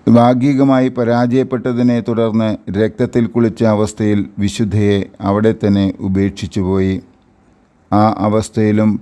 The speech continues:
പാവങ്ങളെ പ്രോത്സാഹിപ്പിക്കുകയും തൻ്റെ ഭവനം ഒരു ദൈവാലയത്തിനായി സമർപ്പിക്കുകയും ചെയ്തുകൊണ്ട് മൂന്ന് ദിവസത്തോളം വിശുദ്ധ ജീവിച്ചിരുന്നു.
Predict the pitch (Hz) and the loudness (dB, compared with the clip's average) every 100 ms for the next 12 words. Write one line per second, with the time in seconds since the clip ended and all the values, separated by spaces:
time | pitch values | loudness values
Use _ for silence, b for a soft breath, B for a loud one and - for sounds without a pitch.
0 | - 101 107 110 110 107 107 101 104 101 | -2 -2 0 0 2 0 -2 -4 -4 -4
1 | 113 107 113 107 90 107 104 104 98 b | -2 -2 -2 -4 -4 -2 0 0 -2 b
2 | b b b b _ _ 135 131 139 135 | b b b b _ _ 2 4 4 4
3 | 131 139 143 143 - 135 139 127 127 131 | 2 2 0 -2 -4 -4 -2 0 2 2
4 | 135 135 139 135 135 131 127 127 127 113 | 2 2 0 0 0 0 0 -2 -2 -2
5 | 117 - 127 123 123 120 117 110 110 107 | -2 -6 -4 2 4 4 0 -2 -2 0
6 | 104 107 101 - - 98 110 117 120 107 | 0 -2 -4 -10 -4 0 2 4 2 0
7 | 107 107 104 - 104 101 101 - 98 92 | -4 -4 -8 -4 -2 -2 -2 -4 -6 -4
8 | 101 87 98 92 101 82 98 98 98 101 | -6 -2 0 -2 -4 -2 0 0 0 -2
9 | 92 95 | 2 2